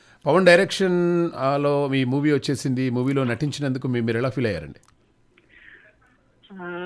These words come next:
Speaker 2: అంటే నేను డైరెక్షన్ టీంలో వర్క్ చేశానండి. పవన్ గారితో పాటు స్క్రిప్ట్ దగ్గర నుంచి even రిలీజ్ వరకు కూడా ఆయన వెంటే ఉన్నాను.
Speaker 1: ఓకే.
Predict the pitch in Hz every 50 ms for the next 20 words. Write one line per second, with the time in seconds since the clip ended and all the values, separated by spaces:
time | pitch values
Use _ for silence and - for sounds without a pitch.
0 | 180 180 170 165 170 226 214 214 208 185 165 151 151 156 190 190 - 220 208 220
1 | 208 202 196 180 156 - - 175 160 - 170 139 120 117 117 160 202 190 - 160
2 | 160 170 175 180 185 180 180 - 170 165 175 160 160 190 196 185 - - 151 147
3 | - 175 160 175 160 170 175 170 170 170 165 190 185 180 170 165 160 156 160 156
4 | 147 147 143 139 139 139 135 131 131 147 160 156 165 165 160 156 151 160 170 160
5 | 147 139 127 127 127 127 - 156 147 139 131 120 117 107 107 113 170 208 - -
6 | 98 92 - 92 78